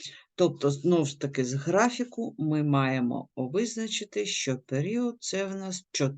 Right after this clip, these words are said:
нуль чотири секунди. Е, частота.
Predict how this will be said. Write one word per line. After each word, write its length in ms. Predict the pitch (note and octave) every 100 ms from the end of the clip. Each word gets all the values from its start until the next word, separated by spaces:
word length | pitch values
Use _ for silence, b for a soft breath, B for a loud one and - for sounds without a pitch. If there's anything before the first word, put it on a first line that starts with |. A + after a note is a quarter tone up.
| -
нуль 380 | D#3+ F3 G3+ A#3+ A#3+ _ _ _ _ _ _ _ _
чотири 920 | - C#3 C#3 C#3 C#3+ D#3 D#3+ D#3+ F#3 _ _
секунди. 920 | - - C#3+ C#3 - B2 B2 - C3+ - _ _ _ _ _ B B B B B B B B B _ D#3+
Е, 420 | D#3+ D#3 D3 C#3
частота. 640 | G3 C#4+ - E3 - A2